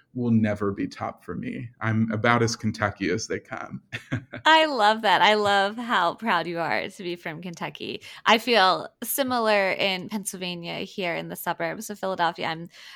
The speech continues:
Speaker 2: third generation from the same high school as my parents and grandfather, and so I have a lot of pride in that. So I, I admire that in you then as well, you know, your roots.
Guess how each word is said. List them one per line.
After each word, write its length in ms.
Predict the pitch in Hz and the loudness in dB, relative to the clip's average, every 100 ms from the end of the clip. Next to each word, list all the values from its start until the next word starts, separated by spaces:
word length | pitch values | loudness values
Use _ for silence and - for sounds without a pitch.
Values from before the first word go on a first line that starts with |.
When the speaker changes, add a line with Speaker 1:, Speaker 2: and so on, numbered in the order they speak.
| - | -8
Speaker 2:
third 220 | 233 262 220 | -2 0 0
generation 800 | 220 208 196 196 - 180 175 202 | 0 0 -2 -2 -4 -6 -6 -6
from 240 | 180 175 | -6 -6
the 80 | 180 | -8
same 240 | 202 185 | -8 -6
high 100 | 202 | -8
school 220 | 175 170 | -8 -8
as 160 | 160 - | -8 -8
my 180 | 170 160 | -8 -8
parents 560 | 330 311 269 240 233 | -4 -2 0 -2 -4
and 140 | 180 180 | -8 -2
grandfather, 800 | 233 220 220 202 196 185 185 180 | 0 0 2 4 4 2 0 0
and 220 | 180 185 | -2 -2
so 100 | 196 | -2
I 20 | |
have 100 | 180 | -2
a 60 | 185 | -2
lot 240 | 180 170 | -2 -4
of 100 | 185 | -6
pride 240 | 180 170 | -4 -4
in 120 | 165 214 | -4 -8
that. 200 | 196 - | -8 -4
So 100 | 190 | 0
I, 260 | 170 165 - - | 2 0 -6 -6
I 140 | - 208 | 2 2
admire 400 | 208 190 185 185 | 4 4 4 2
that 220 | 165 165 | 2 2
in 160 | 165 165 | -2 -6
you 180 | 110 | -6
then 180 | - 110 | -4 -4
as 160 | 113 - | -6 -6
well, 360 | - 104 - - | 0 2 2 -2
you 140 | 190 | -6
know, 80 | 160 | -6
your 180 | 175 170 | -6 -6
roots. 560 | 160 - - - - | -6 -8 -12 -18 -18